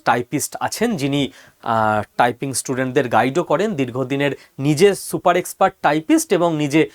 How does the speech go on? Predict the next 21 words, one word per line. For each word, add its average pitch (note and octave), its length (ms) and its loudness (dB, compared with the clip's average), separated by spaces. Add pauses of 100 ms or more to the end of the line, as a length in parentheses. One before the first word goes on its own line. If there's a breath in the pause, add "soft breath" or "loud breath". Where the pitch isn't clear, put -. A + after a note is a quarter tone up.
(180 soft breath)
অসাধারণ C3+ 540 0
টিচার। C#3 380 0 (460 soft breath)
তো C#3 260 2
স্যারের C3 420 -2 (720)
ভিডিও C3 300 0
তোমরা C3+ 260 2
দেখে C3 240 -4
নিলে G#3+ 200 0
তোমরা C#3 280 0
নিজেরাই B2+ 420 0 (280 soft breath)
বাড়িতে B2 300 0
একটা A#2+ 380 0 (240 loud breath)
ওই A#2+ 280 -2 (600)
চারশো C#3 300 0
টাকা B2+ 260 0
দিয়ে, B2+ 200 0
তিনশো B2+ 300 -8
টাকা B2+ 220 0
দিয়ে C3+ 160 0
একটা C3 220 -4
খালি C3 300 -2